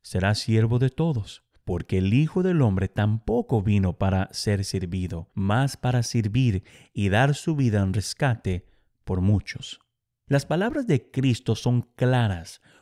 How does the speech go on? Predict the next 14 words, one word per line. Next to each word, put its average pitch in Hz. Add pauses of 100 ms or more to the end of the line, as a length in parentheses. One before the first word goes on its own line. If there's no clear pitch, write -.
cuando 90
se 92
trata 139
de 120
nuestro 95
llamado 101
como 95
liderazgo 98
de 127
la 123
iglesia 98
en 87
esta 90
hora. 151